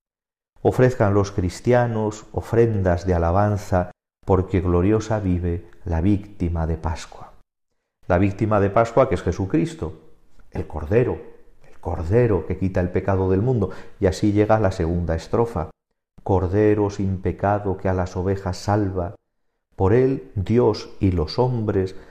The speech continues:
sellaron nueva alianza. Comparece la lucha entre la vida y la muerte,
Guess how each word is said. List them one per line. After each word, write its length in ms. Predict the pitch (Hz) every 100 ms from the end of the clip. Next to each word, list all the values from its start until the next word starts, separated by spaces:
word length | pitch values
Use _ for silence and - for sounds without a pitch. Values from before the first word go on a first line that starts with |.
| -
sellaron 840 | - - 90 101 110 113 113 107 92
nueva 320 | 98 95 90
alianza. 720 | 85 87 87 80 - - - - _ _ _ _ _
Comparece 500 | - 101 110 117 117
la 140 | 107 104
lucha 320 | 117 113 104
entre 240 | 98 98
la 100 | 92
vida 220 | 92 95 90
y 40 |
la 100 | 87
muerte, 640 | 90 107 101 101 92 85